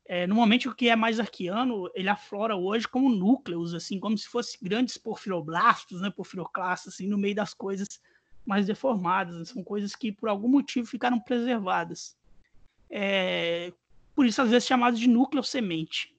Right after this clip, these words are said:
tá? Então a gente tem alguns registros mais esparsos, mas importantes, né? Principalmente muitos depósitos minerais. O Arqueano é muito bom pra depósito mineral, né? É, Greenstone Belt, alguns T T Gs,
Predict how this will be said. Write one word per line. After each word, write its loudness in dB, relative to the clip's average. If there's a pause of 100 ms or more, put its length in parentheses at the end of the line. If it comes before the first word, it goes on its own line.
(140)
tá? -6 (720)
Então 2
a 8
gente 6
tem 6
alguns 6
registros 4
mais 2
esparsos, 2
mas 2
importantes, 0
né? -6
Principalmente 0
muitos 4
depósitos -2
minerais. -2
O -6
Arqueano -4
é -4
muito -2
bom -2
pra -2
depósito -2
mineral, 0
né? -4 (720)
É, -2
Greenstone 2
Belt, 6 (520)
alguns -2
T -10
T -2
Gs, 0